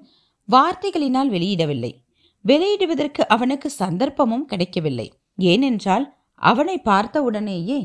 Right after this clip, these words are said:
"சிவனடியார், பொன்னா, எவ்வளவு சரியான சமயத்தில் வந்தாய். இப்போதுதான் உன்னை நினைத்து கொண்டிருந்தேன்.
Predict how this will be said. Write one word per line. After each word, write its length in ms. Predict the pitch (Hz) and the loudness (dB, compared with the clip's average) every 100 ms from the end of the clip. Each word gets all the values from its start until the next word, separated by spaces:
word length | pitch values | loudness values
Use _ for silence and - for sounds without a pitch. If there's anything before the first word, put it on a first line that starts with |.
| - - | -8 -2
"சிவனடியார், 680 | 302 359 415 339 202 196 - _ - | 0 0 -2 0 0 0 -6 _ -2
பொன்னா, 320 | 208 254 330 - _ | 0 2 -2 -4 _
எவ்வளவு 420 | - 180 262 415 381 | 0 2 4 0 0
சரியான 380 | 285 269 285 339 | 0 0 0 -2
சமயத்தில் 480 | 311 262 277 311 262 | -2 -2 -2 -4 -2
வந்தாய். 380 | 254 262 320 - _ _ - | 0 0 -2 -4 _ _ -4
இப்போதுதான் 640 | 185 185 330 359 339 359 | -2 2 2 4 0 0
உன்னை 200 | 294 226 | 0 0
நினைத்து 380 | 175 170 262 349 | -2 -2 -2 -2
கொண்டிருந்தேன். 600 | - 185 170 151 147 139 | -2 0 -2 -2 -2 -4